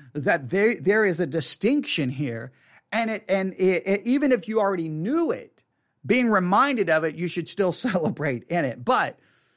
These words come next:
i-, if you, if you don't take, if you don't rejoice in this, I'm sorry, you can, you can try to argue all day, but I, I, I, the reality is you're, you know, and you're, you know, if you're honest with yourself, you know, in practice, you know your sin,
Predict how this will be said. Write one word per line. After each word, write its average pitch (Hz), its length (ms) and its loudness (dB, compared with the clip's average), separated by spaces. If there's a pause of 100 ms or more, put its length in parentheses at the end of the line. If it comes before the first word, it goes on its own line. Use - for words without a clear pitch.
(600)
i-, 185 40 4
if 185 340 0
you, 170 160 2
if 156 140 -2
you 175 80 0
don't 208 260 0
take, 190 240 -2 (140)
if 156 120 -6
you 185 80 -4
don't 233 160 0
rejoice 208 460 0
in 185 120 -2
this, 175 220 -2
I'm 170 120 -4
sorry, 190 260 -2
you 190 140 -6
can, 160 160 -6
you 190 120 -4
can 190 140 -6
try 180 240 0
to 170 100 0
argue 170 440 0
all 160 200 0
day, 170 380 2
but 127 300 -2
I, 127 100 -6 (320)
I, 139 60 -8
I, - 20 -8
the 131 180 -12
reality 131 600 -2
is 147 200 0
you're, 127 220 -10
you 139 180 -6
know, 131 360 -4
and 113 80 -14
you're, 135 260 -10
you 170 180 -8
know, 127 520 -10
if - 120 -20
you're 190 240 -10
honest 139 380 -6
with - 180 -20
yourself, - 400 -18 (360)
you 214 160 0
know, 131 320 -2
in 127 100 -12
practice, 139 560 -4 (260)
you 202 160 -2
know 120 300 -2
your 123 180 -10
sin, 123 500 -6